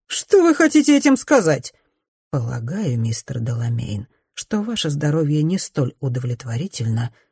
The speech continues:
как вы склонны думать». Джеффри повернулся к своим почитателям и союзникам и презрительно рассмеялся. Почитатели и союзники тоже поспешили рассмеяться. Арнольд взглянул на Бланш, и оба улыбнулись.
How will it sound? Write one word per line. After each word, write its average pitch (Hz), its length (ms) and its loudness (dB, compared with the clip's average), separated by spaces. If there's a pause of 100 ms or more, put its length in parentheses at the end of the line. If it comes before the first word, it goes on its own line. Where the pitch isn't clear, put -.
как - 240 -4
вы 147 320 2 (240)
склонны 139 580 0
думать». - 520 -10 (880)
Джеффри 262 340 0
повернулся 180 640 2
к - 80 -8
своим 151 320 0
почитателям 147 800 -2
и 151 80 -2
союзникам 139 880 -2 (200)
и 208 100 2
презрительно 202 800 0
рассмеялся. 196 840 -4 (440)
Почитатели 147 580 0
и 147 60 4
союзники 175 580 0
тоже 160 480 2 (200)
поспешили 180 560 0
рассмеяться. 175 840 -2 (500)
Арнольд 294 380 4
взглянул 151 440 2
на 131 180 0
Бланш, 160 500 0 (220)
и 196 240 -2
оба 170 260 0
улыбнулись. 180 720 -4